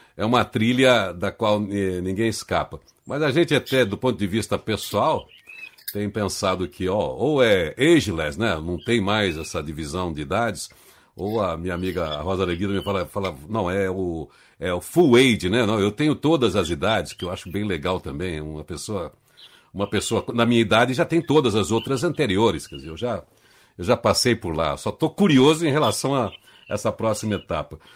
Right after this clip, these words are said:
Mas o que é que traz você, eh, pra esse tema, assim, tão,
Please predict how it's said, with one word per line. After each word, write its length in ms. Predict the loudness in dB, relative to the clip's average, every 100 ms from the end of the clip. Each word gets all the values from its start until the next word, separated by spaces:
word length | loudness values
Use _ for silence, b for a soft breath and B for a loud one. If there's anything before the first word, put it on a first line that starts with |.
| B
Mas 200 | -2 0
o 80 | 0
que 140 | 2
é 60 | 0
que 140 | 0
traz 340 | -4 2 4 4
você, 540 | 0 -2 0 0 -2 _ b b b -6
eh, 320 | -2 0 -2 -2
pra 180 | 2 4
esse 300 | 4 2 -2
tema, 460 | 0 2 2 2 -2
assim, 260 | -2 -2
tão, 640 | 0 0 2 0 -4 -8